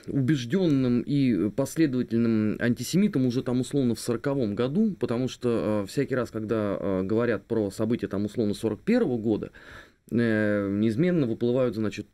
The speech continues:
приказы, которые отсылал Антонеску оккупационной своей администрации. Но говорят, э, что это якобы такой вот отголосок уже начала Великой Отечественной войны, крестового похода против большевизма, а в глубине души Антонеску вообще таким и не был.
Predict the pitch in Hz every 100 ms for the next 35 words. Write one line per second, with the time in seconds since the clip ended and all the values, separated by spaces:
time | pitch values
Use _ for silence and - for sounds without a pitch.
0 | _ - 139 151 110 95 - - 90 92
1 | 87 85 - - 110 87 85 101 127 160
2 | - 101 87 82 78 65 - - - -
3 | 113 127 - 135 104 95 - 90 87 95
4 | 107 - - - 67 139 175 190 220 269
5 | - 135 127 117 107 - - - - 165
6 | 170 226 - 190 165 - - 110 135 180
7 | 147 131 127 - 156 143 117 120 143 120
8 | 139 165 180 147 - - 123 127 120 135
9 | 147 113 98 104 135 - 110 123 - 131
10 | 139 240 185 139 - 151 123 135 - 135
11 | 110 123 120 113 117 135 - 240 202 147
12 | 117 147 147 214 123 139 143 170 139 135
13 | 156 - 127 - - 123 135 139 139 117
14 | 85 58